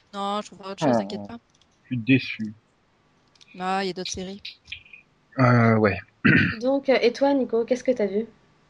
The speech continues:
Speaker 2: Euh, moi, c'était, bon, bah, il y a eu, c'était la semaine des, des débuts, mais ça, on en parlera bientôt dans le Pilotovision. Mais ça a été aussi la semaine des fins, parce que là, j'en ai vu plein. Euh, donc,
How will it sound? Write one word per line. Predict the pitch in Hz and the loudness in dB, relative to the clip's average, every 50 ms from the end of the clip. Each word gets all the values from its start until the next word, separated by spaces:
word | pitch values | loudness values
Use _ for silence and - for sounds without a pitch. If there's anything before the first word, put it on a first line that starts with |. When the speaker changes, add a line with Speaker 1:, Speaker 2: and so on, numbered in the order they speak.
| - | 0
Speaker 2:
Euh, | 120 123 123 117 113 113 110 110 110 107 107 104 104 104 104 104 101 | 4 4 6 6 6 6 6 6 6 6 6 6 4 4 4 4 4
moi, | 98 101 107 117 | 4 4 4 4
c'était, | 117 - 113 - - - 110 101 98 95 98 98 95 92 92 | 4 2 -2 0 2 4 4 6 6 4 4 2 2 0 0
bon, | 87 95 92 | 2 2 2
bah, | 87 82 80 | 2 2 0
il | 80 | 0
y | 82 | 0
a | 82 | -2
eu, | 82 82 82 80 80 82 80 80 | -4 -4 -6 -8 -8 -8 -10 -10
c'était | - - 90 87 - 98 | -6 -4 -6 0 2 2
la | 92 90 | 2 2
semaine | 87 - 98 95 95 | 2 2 2 2 2
des, | 90 92 90 90 87 | 4 2 2 2 0
des | 85 82 90 | 0 -2 -4
débuts, | 85 85 95 92 90 107 107 104 98 | 0 2 0 0 2 0 0 2 2
mais | 90 85 | 2 0
ça, | - - - 95 90 | -2 -4 -2 -2 0
on | 85 85 82 | 0 0 -2
en | 82 80 | -2 -2
parlera | - - 87 82 82 82 78 - 85 | 0 0 0 2 0 -2 -2 -4 -4
bientôt | 80 - 87 82 - - 92 | -2 0 -2 -2 -2 -2 -2
dans | 85 85 82 | 0 0 0
le | 80 82 78 | 0 -2 -4
Pilotovision. | - - - 90 87 - - 98 101 143 185 185 254 247 - - - - - - _ _ _ _ _ - | -4 -2 0 0 0 2 2 4 4 4 6 6 4 2 2 -2 -12 -20 -20 -20 _ _ _ _ _ 0
Mais | 110 110 | 0 4
ça | - 127 | 4 2
a | |
été | 127 - | 4 6
aussi | 156 151 135 - 180 | 4 4 6 6 6
la | 170 139 | 6 6
semaine | - 143 139 135 | 4 4 4 6
des | 113 113 120 | 6 6 4
fins, | - - 117 104 87 | 4 2 0 0 0
parce | - 80 - | 0 -4 -6
que | - 87 | -2 0
là, | 92 101 | 0 2
j'en | - 95 87 | 2 2 2
ai | 87 | 2
vu | 82 82 85 | 0 -2 -4
plein. | - - 104 104 107 147 165 143 - _ _ _ _ _ _ _ _ _ _ _ _ _ _ _ _ _ _ _ _ _ _ _ - | -2 2 2 2 2 2 -2 -6 -10 _ _ _ _ _ _ _ _ _ _ _ _ _ _ _ _ _ _ _ _ _ _ _ -2
Euh, | - 113 110 110 110 110 110 110 110 110 110 110 107 110 107 107 104 101 | 2 4 6 6 6 8 8 8 8 8 8 6 6 6 6 6 6 4
donc, | 95 95 107 107 107 | 4 4 2 2 2